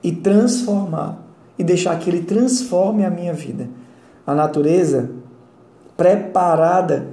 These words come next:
colabora com a graça. E eu posso colaborar com ela de várias formas. Colaborar, é, preparando o meu coração, colaborar fechando os meus olhos, colaborar levantando os meus braços.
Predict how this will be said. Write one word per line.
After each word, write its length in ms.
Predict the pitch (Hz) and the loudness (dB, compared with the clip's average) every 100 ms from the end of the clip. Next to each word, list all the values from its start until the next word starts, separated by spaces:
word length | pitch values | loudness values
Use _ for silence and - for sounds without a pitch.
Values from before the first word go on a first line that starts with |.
| - | -4
colabora 580 | 147 156 156 135 131 | -2 0 0 0 -2
com 160 | 127 147 | -4 -8
a 80 | 151 | -6
graça. 460 | 131 113 - - - - _ _ - | -6 -8 -12 -18 -20 -20 _ _ 0
E 60 | |
eu 140 | 220 220 | 2 4
posso 260 | 196 180 | 2 0
colaborar 460 | - 180 175 160 160 | 0 0 2 0 0
com 140 | 160 156 | -2 -2
ela 120 | 160 | -2
de 80 | 147 | -2
várias 400 | 139 135 131 - | -2 -2 -4 -8
formas. 520 | 135 127 131 - - - - - - - | -10 -8 -10 -12 -16 -20 -20 -20 -20 -6
Colaborar, 840 | 156 147 147 143 151 160 156 - - - _ _ - | 0 2 4 4 4 2 -2 -8 -20 -20 _ _ -4
é, 480 | 147 139 139 135 135 | 0 2 0 -2 -4
preparando 500 | 165 156 156 151 160 | -2 0 0 0 0
o 40 | 160 | 0
meu 180 | 151 | -2
coração, 680 | 147 156 139 139 - 151 160 | -2 -2 -2 -4 -6 -2 -2
colaborar 440 | 165 156 147 143 143 | -2 -2 0 0 -2
fechando 420 | 147 - 156 147 | -4 -6 -6 -6
os 60 | |
meus 320 | 143 143 139 139 | -4 -4 -4 -2
olhos, 320 | 143 147 143 | 0 0 -4
colaborar 480 | 143 143 143 139 - | -6 -4 -2 -4 -4
levantando 440 | 143 143 139 147 143 | -4 -2 -4 -2 -4
os 100 | 143 | -4
meus 200 | 139 135 | -6 -4
braços. 540 | 135 143 147 - - | -2 0 -2 -6 -16